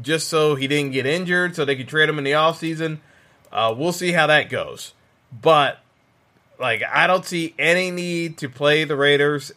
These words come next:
at all. There's no need to go chase that game. My whole thing is the Niners defense is only twenty-nine hundred. You don't even need to play McCaffrey to correlate. You could just play the Niners defense. I don't think there's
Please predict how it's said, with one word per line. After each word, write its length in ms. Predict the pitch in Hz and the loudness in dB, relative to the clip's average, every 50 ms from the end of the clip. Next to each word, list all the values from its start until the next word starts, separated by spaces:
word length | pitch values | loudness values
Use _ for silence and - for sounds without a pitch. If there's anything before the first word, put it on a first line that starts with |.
| _ - | _ -4
at 220 | 117 135 151 156 | 0 2 4 4
all. 440 | 151 147 147 147 147 147 147 147 - _ _ _ _ - | 6 6 6 6 6 4 2 0 -6 _ _ _ _ -14
There's 160 | 110 110 104 | -14 -12 -10
no 320 | 117 123 120 127 143 151 147 | -10 -6 -2 0 0 0 2
need 260 | 147 151 151 151 143 | 0 0 0 0 -2
to 60 | 151 | -4
go 140 | 127 143 - - - - _ | -6 -6 -6 -8 -8 -20 _
chase 320 | - - 160 147 143 131 | -12 -4 -2 -2 -2 0
that 220 | - 143 135 123 110 | 0 0 0 0 -2
game. 340 | 123 117 117 117 113 104 _ _ _ _ _ _ _ _ - | -4 -4 -4 -4 -8 -10 _ _ _ _ _ _ _ _ -10
My 220 | 110 123 143 156 | -4 2 2 4
whole 180 | 170 170 170 165 | 4 4 2 4
thing 280 | 151 160 156 151 151 | 2 0 0 0 0
is 280 | 147 143 139 135 135 - _ _ _ _ _ - | 0 0 0 0 -2 -8 _ _ _ _ _ -14
the 140 | 135 127 120 | -10 -8 -4
Niners 460 | 123 135 147 160 170 175 170 147 - | 0 2 4 4 4 4 2 -2 -2
defense 440 | 156 151 151 147 156 151 143 - - | -4 -4 -2 0 0 -2 -2 -2 -10
is 180 | - 110 104 | -16 -10 -4
only 220 | 135 139 147 143 139 | -2 0 0 0 -2
twenty-nine 500 | - 151 147 151 151 143 143 139 143 139 | -2 -6 -4 -4 -2 0 2 2 2 0
hundred. 520 | 135 131 123 120 113 117 117 113 107 110 _ _ _ _ _ _ _ _ _ _ _ _ _ _ _ - | 0 -4 -6 -6 -6 -6 -6 -6 -8 -10 _ _ _ _ _ _ _ _ _ _ _ _ _ _ _ -6
You 140 | 127 139 | -2 2
don't 160 | 147 160 170 175 | 4 4 4 4
even 220 | 175 175 175 156 | 2 0 0 -2
need 140 | 160 160 160 | 0 0 0
to 60 | 160 | 0
play 200 | 160 156 147 143 | 2 2 0 0
McCaffrey 560 | 147 139 - 127 104 90 - - 95 90 - - _ _ _ - - - | 0 -2 -2 -2 -2 -2 -4 -8 -16 -16 -18 -18 _ _ _ -20 -16 -16
to 80 | - | -10
correlate. 500 | - 139 127 110 98 90 80 - - - _ _ _ _ - _ _ _ _ _ _ - 113 | -4 -2 0 0 0 -2 -6 -10 -14 -18 _ _ _ _ -20 _ _ _ _ _ _ -14 -10
You 160 | 139 156 151 | -8 -6 -4
could 140 | 151 143 123 | -4 -2 0
just 260 | 160 156 139 - - | 0 0 0 0 -6
play 200 | - 156 151 151 | 0 2 2 2
the 120 | 147 147 | 2 2
Niners 380 | 143 143 139 135 135 123 113 - | 2 4 4 4 2 0 -6 -6
defense. 520 | 120 107 - - - - - - - - _ _ _ _ _ - | -10 -10 -10 -10 -12 -14 -14 -16 -18 -20 _ _ _ _ _ -4
I 140 | - 127 143 | 0 2 2
don't 180 | 156 160 151 156 | 2 2 0 0
think 180 | 165 151 147 | -2 -2 -2
there's 240 | 151 135 120 - | -2 -4 -4 -6